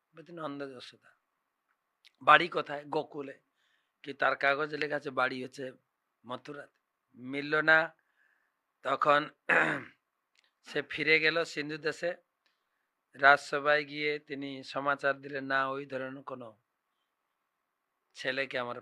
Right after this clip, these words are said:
পেলাম না।" আবার রাজা ভেঙে পড়লেন। তখন <clears throat> একদিন ভীষ্মদেব হস্তিনাপুর থেকে বিমল রাজার সভায় গেলেন।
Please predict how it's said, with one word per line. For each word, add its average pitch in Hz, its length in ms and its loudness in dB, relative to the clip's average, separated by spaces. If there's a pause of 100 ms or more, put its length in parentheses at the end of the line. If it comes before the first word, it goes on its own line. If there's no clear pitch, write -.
পেলাম 95 340 -10
না।" - 120 -20 (240)
আবার 170 420 12
রাজা 143 260 4
ভেঙে 127 360 -8
পড়লেন। 131 400 -6 (2500)
তখন 175 360 8 (300)
<clears throat> - 460 -6 (2750)
একদিন 156 400 6
ভীষ্মদেব 160 720 4 (1600)
হস্তিনাপুর 160 760 4
থেকে 123 320 -8 (1000)
বিমল 160 380 4
রাজার 147 320 8
সভায় 131 440 0
গেলেন। 127 340 -6